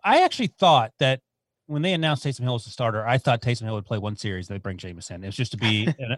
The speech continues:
Speaker 2: I
Speaker 1: annoying
Speaker 2: did too.
Speaker 1: for the Falcons' game planning efforts. Nope, they left Taysom in there, and maybe, maybe they game planned for Jameis, and they still wasted time, the Falcons did. Um, but the Falcons are a mess. They're struggling to score points. Um, Matt Ryan took a beating.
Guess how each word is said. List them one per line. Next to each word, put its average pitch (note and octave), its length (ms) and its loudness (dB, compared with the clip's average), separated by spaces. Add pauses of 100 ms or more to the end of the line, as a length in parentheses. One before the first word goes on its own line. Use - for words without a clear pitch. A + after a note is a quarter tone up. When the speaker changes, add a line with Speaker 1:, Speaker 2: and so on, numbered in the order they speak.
Speaker 2:
I B2+ 60 0
Speaker 1:
annoying A#2 480 4
Speaker 2:
did D3+ 220 2
too. E3+ 320 0 (460)
Speaker 1:
for C3+ 120 6
the A#2+ 80 6
Falcons' A#2+ 460 2
game A2+ 240 2
planning G2+ 260 -2
efforts. F#2+ 300 -4
Nope, F#3 200 6
they F3 80 6
left F#3 160 4
Taysom E3+ 300 2
in F#3 80 6
there, C3+ 180 6
and C3 120 2
maybe, E3 240 4 (120)
maybe F3 280 2
they F#3+ 140 4
game E3+ 280 2
planned E3+ 400 2 (200)
for E3+ 100 2
Jameis, E3 420 2
and E3 140 2
they E3 80 4
still G#3 240 0
wasted A#2 260 0
time, A2 180 2
the G2 80 -6
Falcons F#2+ 360 -8
did. G2 240 -6 (600)
Um, A#2 480 4
but C3 200 4
the B2+ 60 2
Falcons E3 440 4
are C#3 180 2
a B2 40 0
mess. A#2+ 460 -2 (760)
They're A2+ 100 0
struggling A#2+ 360 2
to C#3 40 0
score D3 220 -6
points. A2+ 580 -6 (500)
Um, G#2 380 -4
Matt B2+ 200 0
Ryan B2 280 0
took B2+ 140 -2
a C#3 40 -2
beating. A2+ 440 -2